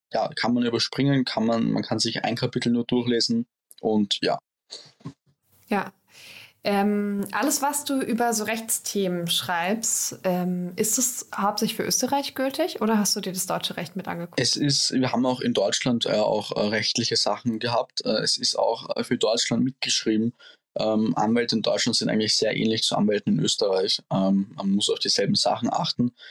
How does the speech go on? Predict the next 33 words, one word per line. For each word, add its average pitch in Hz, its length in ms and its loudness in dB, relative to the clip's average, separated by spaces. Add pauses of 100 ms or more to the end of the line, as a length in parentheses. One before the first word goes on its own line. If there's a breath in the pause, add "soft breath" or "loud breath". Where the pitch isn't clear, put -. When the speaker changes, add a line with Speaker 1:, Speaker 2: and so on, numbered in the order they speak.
(400 loud breath)
Speaker 1:
Ich 117 140 2
würd 127 100 2
zum 107 140 2
Beispiel 107 320 2
mit - 20 2
einem 107 120 4
Anwalt 107 380 2
selten 110 440 2
telefonieren. 110 640 2
Ich - 160 -2
würd, 107 120 -6 (120)
ähm, 101 320 4
meistens 104 400 0
nur 107 160 0
schriftlich - 600 -2
schreiben. 110 480 2 (320 loud breath)
Ich - 220 -2
würd, 113 220 0
ähm, 107 300 2
keine 113 300 0
Verrechnungseinheit 113 840 0
dulden, 117 440 2
äh, - 180 0
von 107 220 -2
fünfzehn 120 440 0
Minuten, 120 720 2
ähm, 104 200 0
sondern 107 220 -2
nur 113 100 -8
die 110 100 -4
tatsächlich 110 540 -2
angefallene 104 420 0
Zeit, 104 320 -2